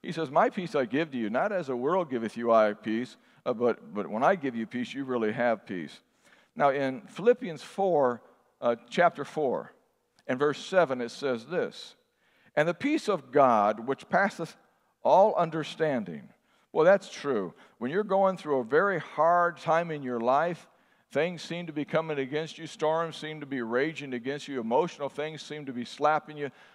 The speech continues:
uh, financial things, or whatever it would be. The Bible says, "And the peace of God which passeth all understanding."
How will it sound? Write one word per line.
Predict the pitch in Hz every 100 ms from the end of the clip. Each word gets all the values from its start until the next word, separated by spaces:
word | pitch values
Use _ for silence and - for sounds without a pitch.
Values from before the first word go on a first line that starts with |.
| _
uh, | 120
financial | - 123 127 151 160 143
things, | 143 147 151
or | 147
whatever | 147 208 226 143
it | 117
would | 113 104
be. | 120 113 101 - _ - _ -
The |
Bible | 123 175 226 175
says, | - 151 139
"And | 131 131
the | 131
peace | - 214 262 170
of | 131
God | 135 135 135
which | 127 123 -
passeth | 160 185 - 127 -
all | 131 143 151
understanding." | 139 135 127 - 151 123 101